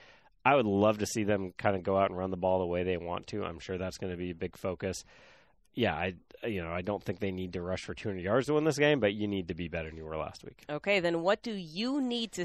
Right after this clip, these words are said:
Speaker 2: see this week from the Seahawks? I've got an answer, but do you wanna go first?
Speaker 1: Yeah, sure. I wanna see,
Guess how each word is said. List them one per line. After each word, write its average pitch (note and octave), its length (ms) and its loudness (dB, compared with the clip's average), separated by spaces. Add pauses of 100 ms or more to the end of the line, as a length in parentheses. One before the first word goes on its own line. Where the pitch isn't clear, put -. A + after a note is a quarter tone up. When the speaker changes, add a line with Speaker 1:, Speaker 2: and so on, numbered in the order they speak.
(160)
Speaker 2:
see G3+ 420 -2
this G3+ 460 2 (140)
week B3+ 460 -4 (100)
from A3+ 580 2
the F#3 160 -2
Seahawks? G#3 720 2 (360)
I've F3 200 -2
got E3 160 0
an D#3+ 100 -4
answer, D#3+ 340 -6
but D#3 180 -8
do D3 80 -10
you D3+ 60 -6
wanna D3 140 -8
go C#3+ 120 -8
first? - 420 -12
Speaker 1:
Yeah, D#3+ 320 4 (240)
sure. C3+ 560 2
I A#2 80 2
wanna D3 260 6 (140)
see, B2 420 4